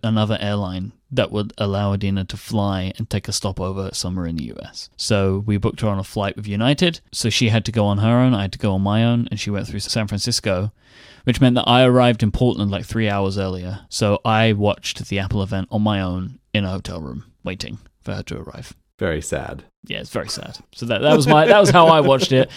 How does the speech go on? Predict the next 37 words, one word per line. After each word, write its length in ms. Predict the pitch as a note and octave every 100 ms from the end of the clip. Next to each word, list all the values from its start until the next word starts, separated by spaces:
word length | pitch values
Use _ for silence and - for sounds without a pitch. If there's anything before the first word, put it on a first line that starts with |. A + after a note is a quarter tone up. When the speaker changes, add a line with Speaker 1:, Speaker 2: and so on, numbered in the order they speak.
| - D#3
Speaker 1:
Very 320 | D3 F#3 E3
different 320 | C#3+ - A#2+
to 80 | A#2+
you 460 | G#2+ G#2+ G2 F#2 F#2+ -
with 160 | A#2 G#2+
your 100 | G#2+
lovely 240 | G2+ G#2
wife 300 | G2 G2+ F#2+
and 80 | G2
a 40 |
glass 240 | F#2+ F#2 -
of 80 |
wine. 340 | F2+ D2+ D2 - _ _
Speaker 2:
Yeah, 180 | - C#3
I 180 | F#2+ C3
was 180 | D3+ C#3
on 260 | C3+ C3 B2
my, 540 | A2 G#2+ G#2 G2 F#2+
my 360 | G#2+ G2+ F#2+ F2
couch, 600 | - A2+ A#2+ B2+ - - -
reclined 560 | G2 - A2+ A#2 A#2+
all 180 | A2 G#2+
the 120 | G#2+
way, 420 | F#2+ F2 E2+ D#2+ F2 - - - - -
<laughs> 480 | - - - D#3 -
feeling 480 | - E3 D3+ C3+ C3
like, 260 | A2+ G#2+ - - -
what 160 | F#3 F3
an 60 |
enjoyable 580 | D#3+ D#3 E3 F3 D#3+ D#3+
thing 240 | D#3 C#3+ C3+
to 60 |
do 380 | B2+ A#2+ A2 G#2
after 320 | G2+ G#2+ G#2+
a 60 | G2+
difficult 520 | G2 G#2 G#2+ G2+ -
day. 380 | F2 D#2+ D2 D2